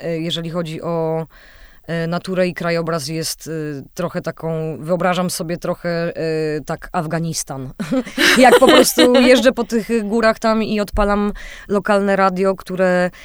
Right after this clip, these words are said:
Speaker 1: gra jakąś taką rdzenną, folkową muzykę, nie wiem, z lat jakichś tam pięćdziesiątych, takie, e, mm,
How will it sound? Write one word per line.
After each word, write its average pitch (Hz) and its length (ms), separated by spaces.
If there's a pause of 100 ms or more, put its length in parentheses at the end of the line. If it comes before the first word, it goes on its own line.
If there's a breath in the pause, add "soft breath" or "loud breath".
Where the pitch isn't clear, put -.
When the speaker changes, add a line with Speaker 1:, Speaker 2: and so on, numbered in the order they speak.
(240 loud breath)
Speaker 1:
gra 196 200
jakąś 190 280
taką 190 280
rdzenną, 185 540
folkową 185 600
muzykę, 180 640
nie 170 120
wiem, 156 180
z 143 60
lat 170 380
jakichś 165 400
tam 165 420
pięćdziesiątych, 175 800
takie, 165 560 (580 loud breath)
e, - 20 (720)
mm, 143 640